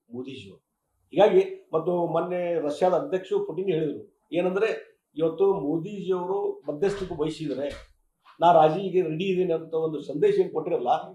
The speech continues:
ಇದ್ರ ಮೇಲೆ ಅರ್ಥ ಆಗ್ತಾ ಇದೆ ಯಾವ ರೀತಿ ಇವತ್ತು ಮೋದಿಜಿಯವ್ರ ನಾಯಕತ್ವ ಇದೆ ಅಂತ ಹೇಳಿ.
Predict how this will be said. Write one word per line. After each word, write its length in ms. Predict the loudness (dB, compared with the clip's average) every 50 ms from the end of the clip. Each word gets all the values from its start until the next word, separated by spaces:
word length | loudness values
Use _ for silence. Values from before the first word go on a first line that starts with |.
| -20 -20 _ _ -6
ಇದ್ರ 180 | 0 8 10 10
ಮೇಲೆ 200 | 10 10 8 6
ಅರ್ಥ 200 | 4 4 4 2
ಆಗ್ತಾ 200 | 0 2 0 -2
ಇದೆ 180 | -2 -2 -6 -8 -10 -14 _ -20 -20 _ _ _ _ _ _ _ _
ಯಾವ 200 | 0 4 6 8 8 8
ರೀತಿ 200 | 6 6 4 0
ಇವತ್ತು 280 | 0 0 2 2 2 2 2 2 0 -2 -2 -2
ಮೋದಿಜಿಯವ್ರ 440 | -2 0 0 0 0 -2 -2 -2
ನಾಯಕತ್ವ 500 | -2 0 0 0 0 -2 -4 -6 -4 -6 -4
ಇದೆ 160 | -4 -4 -4
ಅಂತ 160 | -4 -6 -8 -12
ಹೇಳಿ. 160 | -16 -20